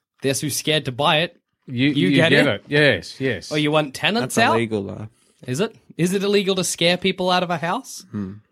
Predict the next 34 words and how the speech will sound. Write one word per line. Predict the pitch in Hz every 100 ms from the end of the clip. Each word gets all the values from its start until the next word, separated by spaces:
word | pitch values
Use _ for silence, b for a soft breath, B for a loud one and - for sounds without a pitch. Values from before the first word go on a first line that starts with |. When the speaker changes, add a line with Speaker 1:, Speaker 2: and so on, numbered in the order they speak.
| _
Speaker 2:
Yes, | 135 - -
I |
would | 113 120 -
say | 139 113 -
<laughs> |
it | - - - -
probably | 170 131 139 120 -
is. | 175 - 214 196 -
I | 185 - - - 190 190 277 254 160 - 143
mean, | 156
how | 165 185
are |
you | 185 165
getting | 160 156
in | 151 175
the | 151
house | 127 101 104
to | -
scare | - 143 135
them? | 104 85
Speaker 3:
What's | 120 147 151
Speaker 2:
Who's | 135
Speaker 3:
sabotaging | 190 175 143 139 131
Speaker 2:
employing | 151 110
Speaker 3:
your | 95
Speaker 2:
you? |
Speaker 3:
company? | 95 123 120 - 78 107 _ b b _ -
Speaker 1:
Oh, | 104 101
that's | 104 -
true. | - 107 95
Speaker 3:
I | 117
mean, | 117 113
your | 107 101 - _ - _ _ - - -
competition. | 107 104 - 110 107 110